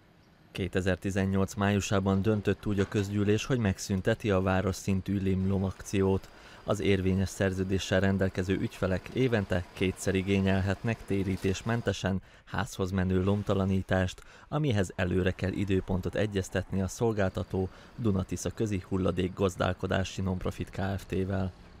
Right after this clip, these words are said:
Az egyik online hírportálon jelent meg a hír, hogy Kalocsán nem kérnek a helyi hulladékkezelő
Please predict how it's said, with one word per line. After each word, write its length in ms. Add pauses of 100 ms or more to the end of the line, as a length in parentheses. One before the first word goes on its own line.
(560)
Az 80
egyik 340
online 380
hírportálon 680
jelent 280
meg 120
a 40
hír, 260
hogy 200
Kalocsán 600
nem 220
kérnek 400
a 60
helyi 300
hulladékkezelő 920